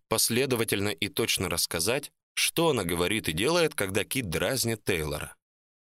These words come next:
Пока она описывала свои методы,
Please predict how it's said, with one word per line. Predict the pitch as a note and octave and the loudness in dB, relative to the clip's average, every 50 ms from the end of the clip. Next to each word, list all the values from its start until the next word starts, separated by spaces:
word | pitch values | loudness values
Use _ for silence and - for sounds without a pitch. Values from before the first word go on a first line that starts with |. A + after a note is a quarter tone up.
| _ _ _ _ _ _ | _ _ _ _ _ _
Пока | - D2+ C#2+ - G2+ G#2+ | -4 -2 0 0 0 2
она | A2+ A2+ G#2+ A2+ | 2 2 0 0
описывала | A2+ - B2+ B2+ A#2 - - F2 E2 E2 D#2+ D#2+ | 0 -2 -2 0 0 0 0 2 0 0 2 0
свои | - - F2 D#2+ D#2+ | 0 0 0 0 0
методы, | E2+ G2 C3+ D3 D3 C#3+ B2 B2+ A#2 - | 0 0 -2 0 0 0 0 0 -2 -4